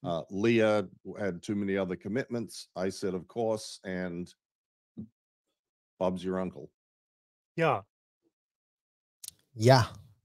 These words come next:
Speaker 3: So there you go, guys. It's as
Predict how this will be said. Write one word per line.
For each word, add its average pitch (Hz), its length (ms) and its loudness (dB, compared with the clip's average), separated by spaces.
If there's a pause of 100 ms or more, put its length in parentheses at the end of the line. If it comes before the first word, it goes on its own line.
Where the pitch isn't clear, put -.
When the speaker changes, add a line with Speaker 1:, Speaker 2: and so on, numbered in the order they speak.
(1120)
Speaker 3:
So 107 600 6 (340)
there 151 180 12
you 175 140 12
go, 196 220 10
guys. 139 580 6 (340)
It's 139 280 8 (100)
as 135 300 6